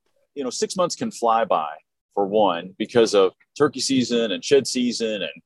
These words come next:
and, you know, fishing trips or, or vacations, you know, with your family and all that stuff. And so six months can fly by. So what can we do now? 'Cause we were, you know, back on that previous episode, we were talking about a hypothetical. If you and I are going to hunt elk in Colorado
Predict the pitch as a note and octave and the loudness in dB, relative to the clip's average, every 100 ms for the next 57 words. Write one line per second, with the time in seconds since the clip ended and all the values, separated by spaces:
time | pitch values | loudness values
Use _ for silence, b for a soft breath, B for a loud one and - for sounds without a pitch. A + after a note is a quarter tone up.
0 | _ _ _ - G2 F#2+ - _ - F#2+ | _ _ _ 0 0 0 -12 _ -6 -4
1 | D2 - D#3+ C#3 C3+ - C3 B2 - F#2 | -4 4 6 6 4 6 8 6 4 2
2 | E2+ - G2 F#2+ F#2 - - - - G#2+ | 2 0 4 6 6 0 -8 -4 0 2
3 | D3 C#3 - B2+ A#2 - _ - G#2+ G2 | 4 2 2 -2 -4 -6 _ -6 -2 0
4 | G#2 - - C#3+ C#3 C3+ B2 G2+ A2+ C3 | 0 -2 2 4 6 6 6 6 6 4
5 | - B2 A#2 _ _ _ _ _ - A#2+ | 4 2 2 _ _ _ _ _ -4 -2
6 | - B2+ - A#3 - A#3 C3+ A#2 C3+ B2 | 0 -2 -2 -2 -2 -2 -2 -4 0 0
7 | A#2+ C3 A#2+ - A2+ D3 - C3 A#2+ B2+ | 2 -2 -4 -8 -2 -2 -2 -8 -6 -6
8 | B2 A#2+ A2+ G#2+ B2+ G#2+ G2 G2+ - _ | -4 -2 0 0 2 2 2 0 -4 _
9 | _ - A#2+ D#3+ F#3 E3 - C#3 B2+ D3 | _ -2 4 6 6 2 0 0 2 0
10 | - _ - C3 B2 B2 - E3+ C3+ - | -4 _ -10 -6 -2 -2 0 0 0 -2
11 | F3 B2+ A#2+ A2 A#2+ C#3+ C3+ B2 G#2+ G#2 | -2 0 0 0 0 -2 0 0 0 -2
12 | F#2+ F#2+ B2 - A2 G2 - F#2+ E2+ - | -2 -2 -4 0 0 0 0 0 0 -2
13 | C#3+ D#3 C#3 A#2+ G#2+ A#2 G#2+ - _ - | 0 2 2 2 2 0 0 -8 _ -10
14 | A#2 A2 G#2 G2 - A2 G#2 G2+ G2 G2+ | -4 -2 -2 -6 0 2 4 4 4 2
15 | F#2+ | -2